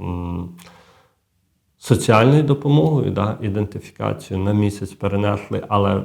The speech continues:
і в листопаді дуже велика кількість людей втратили виплату, а потім ідентифікували, щоб її продовжити. Ну, все віддадуть, в грудні віддадуть за два місяці,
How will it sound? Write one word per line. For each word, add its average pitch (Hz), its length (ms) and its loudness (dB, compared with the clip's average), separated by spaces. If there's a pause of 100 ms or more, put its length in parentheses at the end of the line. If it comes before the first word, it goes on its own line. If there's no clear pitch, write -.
і 104 180 -4
в 92 260 -4
листопаді 101 600 -2
дуже 92 240 -8
велика 92 300 -4
кількість - 460 -12
людей 98 400 -4 (280)
втратили 98 640 -2
виплату, 98 680 -4 (140)
а 98 120 -6
потім 98 440 -6 (100)
ідентифікували, 98 920 -2
щоб - 320 -16
її 92 120 -4
продовжити. 101 840 -6
Ну, 113 260 -2 (480)
все 131 300 2
віддадуть, 117 640 0
в 101 120 0
грудні 95 420 0
віддадуть 92 380 -6
за 92 100 -10
два 107 160 -4
місяці, 165 440 -2